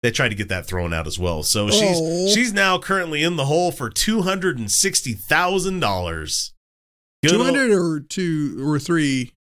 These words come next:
Speaker 1: Well, it's gonna be a t-, grand total probably of three sixty. So
Speaker 2: Yeah.
Speaker 1: Uh, U-,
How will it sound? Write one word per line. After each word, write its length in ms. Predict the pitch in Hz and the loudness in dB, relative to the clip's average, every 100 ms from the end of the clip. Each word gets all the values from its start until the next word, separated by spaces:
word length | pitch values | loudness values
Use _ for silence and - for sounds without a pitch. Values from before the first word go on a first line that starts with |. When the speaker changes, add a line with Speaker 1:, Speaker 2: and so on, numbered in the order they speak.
| 127 | 0
Speaker 1:
Well, 100 | 135 | 0
it's 140 | 123 | 2
gonna 160 | 165 135 | 0 2
be 140 | 117 | 2
a 40 | |
t-, 120 | - - | 0 -2
grand 220 | 135 113 | 0 0
total 240 | 101 127 95 | -2 -4 -2
probably 320 | 95 87 85 | -4 -4 -6
of 100 | - | -6
three 200 | 110 113 | -2 -2
sixty. 440 | - 69 - 67 | -2 -4 -6 -4
So 280 | 67 87 80 | -2 0 2
Speaker 2:
Yeah. 400 | 160 156 135 135 - _ _ _ _ | 2 2 -2 -4 -12 _ _ _ _
Speaker 1:
Uh, 220 | 135 131 131 | 2 2 0
U-, 240 | 135 180 | -4 0